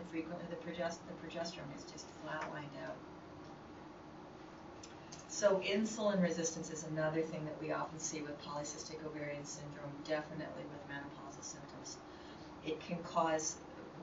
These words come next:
because, because of the insulin resistance, it raises testosterone levels. So women will often complain of acne and weight gain.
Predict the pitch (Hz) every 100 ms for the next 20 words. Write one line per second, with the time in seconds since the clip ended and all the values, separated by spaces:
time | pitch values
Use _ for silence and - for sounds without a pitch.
0 | - - 190 - 190 190 - - - 190
1 | 196 196 240 233 202 185 - 180 160 151
2 | 170 170 151 143 - - - - - 180
3 | 165 170 170 180 185 - - - - 143
4 | 147 - 147 127 - - 147 143 147 143
5 | 139 - 165 170 147 147 143 143 139 -
6 | - 143 143 - - - 156 156 143 139
7 | 156 135